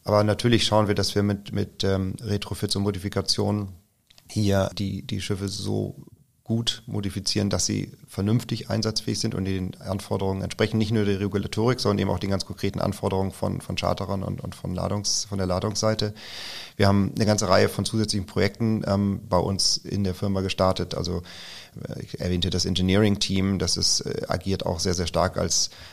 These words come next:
R&D-Einheit für diverse Retrofit-Projekte, die wir auch auf alten oder älteren Schiffen nutzen,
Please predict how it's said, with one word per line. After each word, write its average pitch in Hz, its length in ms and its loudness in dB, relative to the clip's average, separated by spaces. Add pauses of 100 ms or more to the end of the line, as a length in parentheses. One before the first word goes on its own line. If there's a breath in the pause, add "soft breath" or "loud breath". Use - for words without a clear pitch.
(140 loud breath)
R&D-Einheit 92 1080 2
für - 300 -2
diverse 92 460 2
Retrofit-Projekte, 95 1000 -2
die 92 160 -4
wir 90 180 2
auch 87 140 -2
auf - 160 -6
alten 92 300 -4
oder 92 180 -6
älteren 101 440 0
Schiffen 98 320 -4
nutzen, 95 380 -2